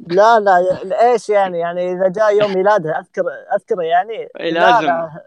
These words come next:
Speaker 2: ضروري،
Speaker 1: <laughs>
Speaker 2: بطل نساء ذا. بطل نساء ذا.
Speaker 1: آه.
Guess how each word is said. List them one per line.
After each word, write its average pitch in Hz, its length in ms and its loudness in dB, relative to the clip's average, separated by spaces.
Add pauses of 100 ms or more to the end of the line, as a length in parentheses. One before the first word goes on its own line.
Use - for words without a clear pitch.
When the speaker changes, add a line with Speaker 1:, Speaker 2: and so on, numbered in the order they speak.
Speaker 2:
ضروري، 165 560 0
Speaker 1:
<laughs> - 40 -14
Speaker 2:
بطل 156 260 0
نساء 175 380 -6
ذا. 120 200 -14 (640)
بطل 156 320 -10
نساء 185 300 -10
ذا. - 200 -12
Speaker 1:
آه. 160 680 0